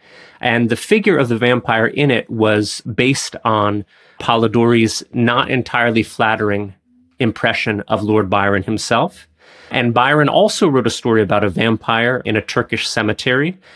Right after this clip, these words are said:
but it didn't take off the way John Polidori's The Vampire did. And that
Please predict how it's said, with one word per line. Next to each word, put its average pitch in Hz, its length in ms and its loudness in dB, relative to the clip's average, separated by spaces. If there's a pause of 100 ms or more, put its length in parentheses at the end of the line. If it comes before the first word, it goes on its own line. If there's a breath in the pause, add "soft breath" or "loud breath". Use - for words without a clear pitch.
(140 loud breath)
but 139 140 2
it 131 80 -2
didn't 180 220 2
take 156 240 0
off 143 300 0
the 135 80 2
way 117 200 2
John 110 260 -2
Polidori's 110 600 -2
The 107 100 -2
Vampire 98 560 -2
did. 95 360 -10 (600 soft breath)
And 117 260 0
that 143 300 0